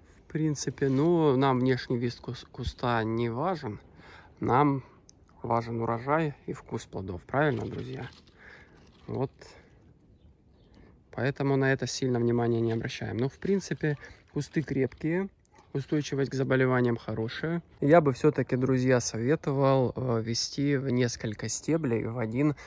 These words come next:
это маловато. А очень мощный куст, он способен выдержать намного больше урожая. Я же веду всё в один стебель, здесь всю теплицу,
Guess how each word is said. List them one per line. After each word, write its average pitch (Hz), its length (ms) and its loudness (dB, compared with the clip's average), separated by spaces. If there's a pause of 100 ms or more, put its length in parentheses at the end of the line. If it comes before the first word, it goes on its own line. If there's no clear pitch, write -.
(180)
это 123 220 0
маловато. 117 640 2 (300)
А - 100 -2
очень 139 300 4
мощный 131 380 0
куст, - 340 -4
он 139 300 2
способен 135 640 0
выдержать 131 540 -2
намного 123 600 0
больше 123 500 -4
урожая. 107 540 -8
Я 156 200 0
же 139 120 -4
веду 143 300 2
всё - 340 4
в 131 80 -2
один 123 340 2 (260)
стебель, 151 520 0
здесь 113 200 -4
всю - 280 -4
теплицу, - 600 0